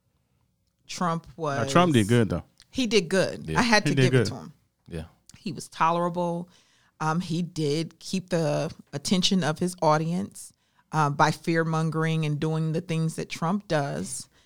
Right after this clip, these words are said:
Speaker 1: Um, also going right at Wall Street and the rich. He went at, he went after that one percent, those folks that he felt like would keep him in office. And he also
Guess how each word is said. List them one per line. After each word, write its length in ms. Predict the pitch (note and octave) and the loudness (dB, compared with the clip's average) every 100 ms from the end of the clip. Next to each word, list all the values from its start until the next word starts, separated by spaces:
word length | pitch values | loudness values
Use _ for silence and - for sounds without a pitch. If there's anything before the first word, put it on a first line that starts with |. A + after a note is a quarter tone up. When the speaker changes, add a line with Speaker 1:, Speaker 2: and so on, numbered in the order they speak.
| _ _ - | _ _ 0
Speaker 1:
Um, 460 | D#3 D3+ D#3 C#3 D3+ | 2 2 0 -2 2
also 600 | E3+ G3 - D#3 D#3+ D3+ | 4 4 0 2 0 0
going 380 | D3 D#3+ D#3 | 0 0 2
right 200 | E3 E3+ | 2 0
at 160 | E3 - | 0 -2
Wall 260 | D#3+ E3 F3 | 0 2 2
Street 360 | - E3 E3+ | 0 -2 -2
and 160 | D#3+ D#3 | -2 -2
the 80 | D#3 | -2
rich. 560 | D3 C#3 - - - - | -4 -4 -4 -4 -4 -6
He 100 | F3 | -2
went 220 | E3 D#3+ | -2 -2
at, 140 | D#3 D#3+ | -4 -6
he 180 | - | -8
went 240 | E3+ E3+ E3+ | -2 0 2
after 440 | F3+ G3 - D3 | 2 0 -4 -6
that 240 | C#3 C#3+ D3+ | -2 -2 0
one 220 | D#3 D#3 | -2 -2
percent, 520 | D#3+ C#3 - C#3+ G2+ | -4 -4 -4 -4 -4
those 240 | D3+ D3 - | -2 -2 -2
folks 320 | D3+ C#3+ - | -6 -6 -6
that 360 | C#3+ B2+ - - - - - | -6 -6 -8 -16 -20 -20 -20
he 180 | - F#3 | -12 -10
felt 240 | F3+ F3+ D3 | -2 -2 -2
like 180 | D3 | -6
would 120 | D3 - | -8 -8
keep 240 | E3+ D3+ | -6 -6
him 120 | C#3+ | -6
in 120 | C#3 D3 | -2 2
office. 500 | D3 D#3 A2+ C3+ - | 2 0 -6 -8 -4
And 140 | E3+ | 0
he 120 | G3 | 2
also 600 | G3 G#3+ G3 E3 D#3+ D#3+ | 2 2 2 4 4 0